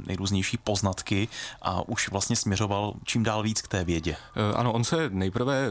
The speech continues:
Speaker 2: zabýval etymologií, eh, psal mu, psal mu o tom, jaké brouky, eh, sbírá a tak dále. A teprve, když se právě Kopalovi přestěhovali do Prahy, kde Josef Kopal, jeho otec, začal přednášet na Karlově univerzitě,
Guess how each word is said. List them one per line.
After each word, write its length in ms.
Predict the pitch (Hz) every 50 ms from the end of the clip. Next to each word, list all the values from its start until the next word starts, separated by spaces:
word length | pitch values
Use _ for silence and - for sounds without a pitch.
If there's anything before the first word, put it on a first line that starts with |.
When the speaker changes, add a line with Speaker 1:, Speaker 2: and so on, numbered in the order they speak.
| 92 90
Speaker 2:
zabýval 440 | - 101 95 - 113 113 123 135 - -
etymologií, 880 | - - 120 113 113 113 113 113 104 117 117 113 113 113 113 117 107
eh, 200 | 107 107 101 101 - -
psal 320 | - - - - 98 101 101
mu, 280 | 104 107 107 107 104
psal 280 | - - - - 95 92
mu 160 | 95 101 101
o 100 | - -
tom, 220 | - - 98 101
jaké 240 | 101 90 - - 104
brouky, 600 | 104 98 98 98 107 98 - - 107 104 104 101 110
eh, 220 | - 107 110 104
sbírá 460 | 95 107 98 101 101 104 101 101 104 107
a 100 | - 107
tak 180 | - 110 107
dále. 340 | 104 98 95 98 104 113 120 - - - - - -
A 60 | 95
teprve, 360 | - 98 - - 107 104 104
když 180 | 104 98 - -
se 320 | - - 110 104 107 107 -
právě 280 | - - 95 95 107 107
Kopalovi 420 | - 90 - 98 98 101 104 107
přestěhovali 800 | 104 - - 104 - - 107 101 104 101 101 101 104 101 104 101 92 -
do 120 | 110 101 95
Prahy, 440 | - - - 90 95 110 120 135 151 - - - - - - - -
kde 280 | 98 92 98 98 95 - -
Josef 460 | 107 95 98 104 98 87 90 104 - -
Kopal, 400 | - 92 - - 95 92 98 98
jeho 140 | 98 104
otec, 400 | - - - - 98 95 - -
začal 400 | - 101 101 101 - - 98 98
přednášet 500 | 101 - - 95 95 92 95 - - -
na 80 | 101 98
Karlově 340 | - 98 90 98 98 104 110
univerzitě, 600 | 107 101 95 98 101 98 95 104 - - 104 117